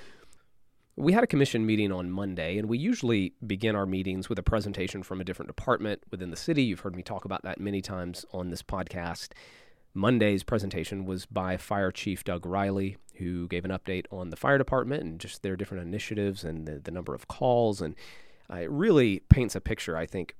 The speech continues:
of how busy they are, how many <laughs> calls they get, a-, and the number of calls that are medical in nature. So responding to actual fires, it's a m-, much smaller percentage. I think it's eighty percent, somewhere around there,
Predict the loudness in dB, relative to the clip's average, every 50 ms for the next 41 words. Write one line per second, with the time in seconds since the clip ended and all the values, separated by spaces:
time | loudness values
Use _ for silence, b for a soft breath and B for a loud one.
0 | -20 _ -18 -16 -16 -12 -12 -12 -12 -12 -10 -8 -6 -6 -6 -2 0 0 0 0
1 | -2 -6 -6 -8 -8 -8 -10 -10 -12 -14 -16 -18 -20 _ _ _ -20 -20 -20 -20
2 | -18 -12 -8 -6 -4 -2 0 0 0 0 -2 -4 -6 -8 -8 -6 -4 -4 -6 -6
3 | -4 -4 -2 -2 -2 -2 0 0 0 0 0 -4 -8 B B B B B B B
4 | B B -12 -12 -8 -4 -4 -2 0 0 0 0 0 -2 -4 -10 _ -20 -20 -20
5 | -18 -20 -20 -18 -10 -6 -2 0 4 6 6 8 8 8 6 6 4 2 -2 -2
6 | -2 -2 -2 -2 -2 -2 -2 -2 -2 -2 -2 -4 -2 -2 2 4 4 4 2 2
7 | -2 -12 -12 -12 -14 -10 -8 -6 -6 -6 -6 -8 -8 -10 -10 -10 -10 -10 -10 -10
8 | -10 -10 -10 -12 -16 -14 -10 -10 -8 -8 -4 -2 0 2 4 2 2 0 -2 -4
9 | -6 -8 -8 -8 -8 -8 -6 -2 -2 0 2 2 0 -2 -4 -6 -6 -6 -8 -8
10 | -6 -6 -4 -4 -4 -6 -6 -6 -10 -12 -12 _ -4 0 0 0 0 -2 -8 -6
11 | -4 -2 -2 -2 -4 -4 -8 -10 -8 -4 -2 -2 -2 -2 -2 -2 0 0 0 -2
12 | -2 -2 0 2 2 2 0 0 -2 -4 -4 -2 0 -2 -2 -2 -4 -6 -4 -2
13 | -2 -2 -2 -2 -2 -2 -2 -4 -4